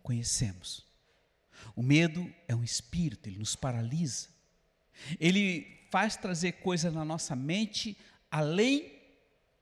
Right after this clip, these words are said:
do natural, além daquilo que nós temos vivido e até aprendido até aqui. E quando Jesus falou essas coisas para os discípulos, talvez até ele tenha falado mais algumas coisas que não está registrado na palavra,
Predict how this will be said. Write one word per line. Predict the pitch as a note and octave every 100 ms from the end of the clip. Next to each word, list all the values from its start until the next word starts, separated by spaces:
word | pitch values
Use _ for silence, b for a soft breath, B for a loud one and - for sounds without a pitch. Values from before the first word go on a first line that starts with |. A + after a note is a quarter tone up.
| _ _ _
do | C#3+ D#3
natural, | E3 E3 D3 D#3 G3+ A3+ A#3 -
além | C#3+ C#3 G3+
daquilo | G3 G3+ G3+
que | -
nós | F3 D3+
temos | F3 E3
vivido | C#3 A#2+ D#3 G#3
e | E3+
até | -
aprendido | F#3+ G3 F3+ E3 D#3+
até | -
aqui. | F3 - - - _ _ _ _ _ _ _ _ B B B
E | A3
quando | A#3 D#4+ F4+ D4 G3+ - - _ -
Jesus | G3 A3+ C#4
falou | A#3+ G#3+
essas | G#3 F#3
coisas | - F#3+ D#3+
para | -
os | C#3
discípulos, | C3 - B3 F3
talvez | F#3+ E3+ F#3+
até | F#3
ele | G#3
tenha | G3+ G3
falado | - F3+ F#3 F3
mais | F3+ F3
algumas | D#3+ E3+ -
coisas | F#3+ F3+
que | F3
não |
está | E3+ F3+
registrado | E3+ D#3 - F3 D#3+
na | D3
palavra, | - B2 E3 G#3+ F3+